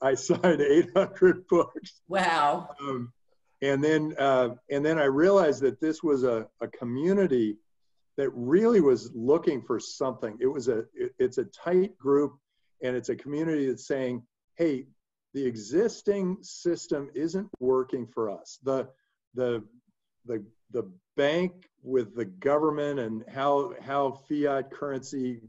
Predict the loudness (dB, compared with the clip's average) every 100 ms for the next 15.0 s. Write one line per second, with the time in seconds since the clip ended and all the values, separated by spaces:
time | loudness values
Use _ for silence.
0 | -14 -8 -6 -6 -10 -20 -20 _ _ _
1 | _ -12 -12 -12 -10 -6 -4 -2 0 0
2 | 2 -2 -2 2 4 6 4 0 -6 -4
3 | -4 -2 -2 -2 -4 _ _ _ -10 -6
4 | -2 0 2 2 0 -4 -2 -2 -2 -2
5 | -8 -12 _ _ _ -4 2 4 4 4
6 | 2 -2 -4 -4 2 4 6 4 2 2
7 | 2 2 0 0 0 0 -2 -8 -4 -4
8 | -4 _ _ -10 -6 -2 0 -2 -4 -12
9 | _ _ _ -12 -6 -4 -2 -4 -6 -4
10 | -2 -2 -2 0 2 2 2 -2 -4 -6
11 | -8 -12 -14 -16 -10 -8 -6 -8 -8 -10
12 | -12 -12 -12 -12 -8 -4 -2 0 2 2
13 | 0 -2 -8 -6 -4 -4 -4 -6 -10 -10
14 | -12 -14 -16 -14 -14 -14 -14 -12 -12 -12